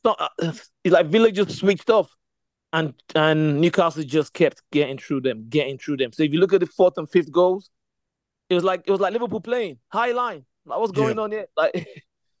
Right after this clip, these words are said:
Speaker 2: Yeah, and it's
Speaker 1: and
Speaker 2: crazy 'cause they were already getting their ass whooped. So them to play that
Speaker 1: play high line, yeah, it, it was, it
Speaker 2: high
Speaker 1: was
Speaker 2: line,
Speaker 1: ridiculous.
Speaker 2: it was ridiculous. Maybe they were trying to, I don't know, equalize. You know, you never know with Unai. Unai sometimes he just, he loves his basketball kind of game sometimes.
Speaker 1: Yeah.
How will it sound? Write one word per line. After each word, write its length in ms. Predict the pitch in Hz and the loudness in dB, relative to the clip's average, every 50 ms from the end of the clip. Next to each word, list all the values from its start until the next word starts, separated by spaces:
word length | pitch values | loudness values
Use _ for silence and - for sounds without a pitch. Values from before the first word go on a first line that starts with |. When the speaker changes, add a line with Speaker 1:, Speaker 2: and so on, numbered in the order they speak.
| _ - | _ 0
Speaker 2:
Yeah, 220 | 165 190 160 156 | 2 4 4 4
and 80 | 175 185 | 4 2
it's 100 | 185 - | 2 2
Speaker 1:
and 60 | - | 4
Speaker 2:
crazy 420 | 240 240 240 233 190 190 165 131 117 | 6 6 6 6 4 2 0 0 2
'cause 260 | - 170 160 160 147 | 2 4 4 4 4
they 60 | 160 | 4
were 80 | 165 165 | 4 4
already 220 | 175 196 208 233 | 4 4 4 2
getting 300 | 185 156 165 156 - 160 | 2 0 -2 -4 -4 -10
their 100 | 139 123 | -10 -8
ass 240 | 120 135 135 - - | -6 -6 -8 -8 -8
whooped. 200 | 135 123 113 - | -10 -10 -10 -10
So 80 | - 143 | -12 -6
them 180 | 143 185 208 196 | -4 -4 -4 -6
to 80 | - | -10
play 240 | 143 - - 160 156 | -14 -10 -8 -8 -6
that 240 | 147 147 143 139 - _ _ _ _ - | -4 -4 -6 -6 -8 _ _ _ _ 2
Speaker 1:
play 160 | 208 220 226 | 6 6 6
high 220 | 220 208 214 208 202 | 6 4 2 0 2
line, 200 | 208 208 190 196 | 2 0 2 2
yeah, 120 | 226 226 | 2 2
it, 240 | 190 143 143 175 180 - | 2 2 2 0 0 2
it 40 | 190 | 0
was, 140 | 185 175 156 | 0 2 4
it 20 | 147 | 4
Speaker 2:
high 140 | 170 165 | 6 6
Speaker 1:
was 80 | 156 147 | 6 4
Speaker 2:
line, 120 | 151 156 147 | 4 2 4
Speaker 1:
ridiculous. 540 | 175 220 208 - 185 160 139 - - _ _ | 4 2 2 2 0 0 0 -2 -6 _ _
Speaker 2:
it 60 | - 156 | 0 0
was 140 | 160 147 147 | 0 0 0
ridiculous. 520 | 151 139 185 190 - 185 160 147 127 117 180 | -4 -4 -4 -4 -2 -2 -2 -2 -4 -4 -8
Maybe 160 | 196 190 180 | -6 -6 -4
they 80 | 156 | -4
were 80 | 147 139 | -4 -4
trying 260 | - - 160 156 151 | -4 -6 -6 -6 -6
to, 280 | - - 135 123 120 - - | -10 -12 -16 -16 -16 -16 -12
I 60 | 104 131 | -8 -6
don't 140 | 160 170 | -6 -4
know, 160 | 156 139 147 - | -2 -4 -4 -4
equalize. 680 | 135 123 - - 123 120 120 117 120 143 156 156 - _ _ _ _ _ _ _ _ _ _ - | -8 -10 -6 -6 -6 -6 -6 -8 -8 -8 -8 -10 -10 _ _ _ _ _ _ _ _ _ _ -6
You 100 | 131 147 | -2 0
know, 100 | 151 143 | 2 2
you 120 | 139 147 | 4 4
never 220 | 170 180 196 196 | 4 4 4 4
know 160 | 190 175 165 143 | 4 4 4 4
with 180 | 135 139 127 | 2 0 -4
Unai. 340 | 127 135 143 135 131 117 113 | -6 -4 -2 -2 -2 -2 -4
Unai 340 | 127 147 151 160 165 165 151 | -6 -4 -4 -2 -2 -4 -6
sometimes 520 | - 135 117 110 143 135 135 123 113 113 113 | -8 -14 -10 -6 -6 -6 -4 -6 -10 -10 -12
he 60 | 120 | -6
just, 360 | 117 139 147 147 135 - - | -4 -2 -2 -2 -4 -6 -10
he 80 | 143 139 | -6 0
loves 280 | 143 160 180 170 147 123 | 4 4 4 4 2 -4
his 180 | 120 120 117 | -10 -10 -12
basketball 540 | 107 - 117 113 - - 127 117 127 131 123 | -6 -6 -6 -6 -6 -8 -10 -8 -8 -10 -8
kind 200 | - 131 120 117 | -8 -8 -10 -10
of 100 | 107 107 | -10 -12
game 200 | 113 113 107 107 | -10 -10 -10 -10
sometimes. 380 | 98 - 107 92 - - - 151 | -10 -12 -14 -12 -8 -4 0 2
Speaker 1:
Yeah. 300 | 156 156 151 143 135 127 | 4 4 2 2 0 -2